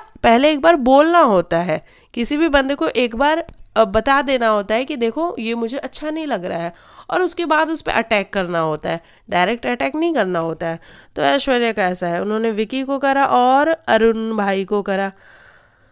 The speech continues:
अ, अरुण को करा कि भाई ये अपने रूम में रहते हैं, दम वाले कमरे में रहते हैं, उस काले अंधेरी जो चादर है उसमें लिपटे रहते हैं, सोए रहते हैं, नज़र नहीं आते।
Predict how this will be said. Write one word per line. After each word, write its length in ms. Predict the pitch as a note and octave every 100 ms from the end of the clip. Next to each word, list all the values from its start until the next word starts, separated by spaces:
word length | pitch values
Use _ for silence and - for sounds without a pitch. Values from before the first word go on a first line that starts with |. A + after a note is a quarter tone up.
| _ _ _ -
अ, 60 | B3+ B3+ B3 A#3 A#3 - A#3
अरुण 320 | A#3 C4 C#4
को 120 | C#4
करा 240 | C4 B3+ C4+
कि 100 | B3+
भाई 180 | A3+ B3+
ये 100 | C4
अपने 260 | A#3+ A#3+
रूम 220 | A3 A3+
में 120 | A#3+ B3
रहते 280 | A#3 A3+
हैं, 160 | A#3 A3
दम 160 | G3+ G#3
वाले 240 | G#3 G#3
कमरे 300 | G#3+ G#3 A3+
में 100 | A#3+
रहते 280 | A#3 A3+ A3+
हैं, 360 | A3+ A#3 A3 - -
उस 120 | G#3
काले 400 | G#3 G3 G3+ A3
अंधेरी 440 | G#3 G3+ G3+ G#3+
जो 120 | G#3 G#3
चादर 440 | G#3 F3 F#3 G#3
है 100 | G#3
उसमें 280 | F#3+ A3 G#3
लिपटे 360 | F#3+ - G#3+
रहते 260 | G#3+ G#3+ G#3+
हैं, 140 | G#3
सोए 280 | G3 F#3 F#3
रहते 280 | G3+ F#3+ G3
हैं, 240 | G#3+ A#3+
नज़र 340 | A#3+ G3+ F3 E3
नहीं 180 | E3 D#3+
आते। 300 | C#3 -